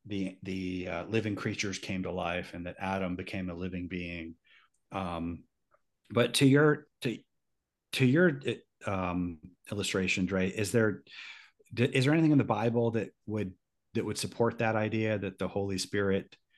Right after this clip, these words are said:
came into existence or was created when, through Christ's death and re-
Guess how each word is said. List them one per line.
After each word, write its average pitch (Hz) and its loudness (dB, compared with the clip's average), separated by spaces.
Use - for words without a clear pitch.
came 107 0
into 101 0
existence 95 -4
or 85 -4
was 98 -4
created 104 -2
when, 95 -4
through 107 -4
Christ's 104 0
death 107 -4
and 98 0
re- 92 -2